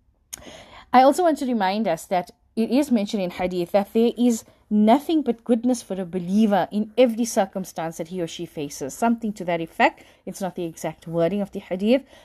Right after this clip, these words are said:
but an understanding of it, that no matter what the situation is, even if it looks totally bleak and all wrong, there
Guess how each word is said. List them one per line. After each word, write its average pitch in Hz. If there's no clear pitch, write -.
but 208
an 202
understanding 226
of 180
it, 131
that 226
no 254
matter 247
what 202
the 269
situation 208
is, 170
even 233
if 220
it 190
looks 180
totally 269
bleak 185
and 170
all 254
wrong, 196
there 196